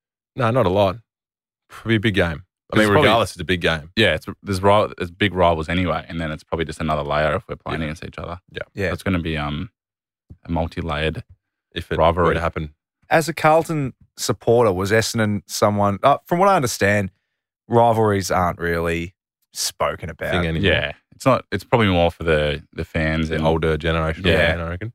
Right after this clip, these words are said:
Speaker 2: 'Cause, like, for us, it's every team, like, you wanna beat 'em every week, and it
Speaker 3: Yeah.
Speaker 2: wouldn't say it's,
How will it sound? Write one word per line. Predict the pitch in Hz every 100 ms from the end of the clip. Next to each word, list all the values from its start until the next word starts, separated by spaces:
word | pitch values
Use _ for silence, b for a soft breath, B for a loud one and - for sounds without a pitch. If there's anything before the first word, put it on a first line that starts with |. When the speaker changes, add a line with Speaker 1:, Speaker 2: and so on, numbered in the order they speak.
| -
Speaker 2:
'Cause, | 98
like, | 87 - _
for | - 98
us, | 73 -
it's | - - _ _ _ _ _ -
every | 87
team, | 82 85 80
like, | 73
you | 87
wanna | 82
beat | 71 69
'em | 73
every | 73 73
week, | 71 76 76
and | 71
it | -
Speaker 3:
Yeah. | 117 101
Speaker 2:
wouldn't | 80 87
say | - 80
it's, | 143 -